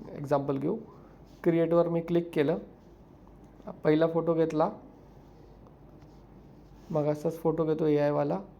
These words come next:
क्रॉप केलं, बॅकग्राऊंड रिमूव्ह केलं, सेव्ह केलं, इथं आला.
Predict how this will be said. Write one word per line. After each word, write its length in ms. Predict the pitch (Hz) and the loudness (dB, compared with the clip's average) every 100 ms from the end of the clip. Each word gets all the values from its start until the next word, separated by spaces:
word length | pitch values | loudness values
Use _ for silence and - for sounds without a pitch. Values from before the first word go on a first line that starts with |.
| - - - - | -20 -20 -20 -4
क्रॉप 320 | 151 147 147 | 0 2 0
केलं, 320 | 160 160 170 202 - - - - - - - | 0 2 2 -2 -10 -20 -20 -20 -20 -20 -10
बॅकग्राऊंड 600 | 175 147 147 143 156 156 | -4 0 2 2 0 0
रिमूव्ह 280 | 156 151 156 - | 0 -2 -2 -2
केलं, 300 | 151 175 208 - - | 0 0 -2 -8 0
सेव्ह 260 | 156 151 - | 2 0 -2
केलं, 340 | 143 160 214 - - - - - - - - - | -2 -2 -4 -10 -20 -20 -20 -20 -20 -20 -12 -6
इथं 200 | 156 160 | 0 4
आला. 260 | 147 165 | 4 2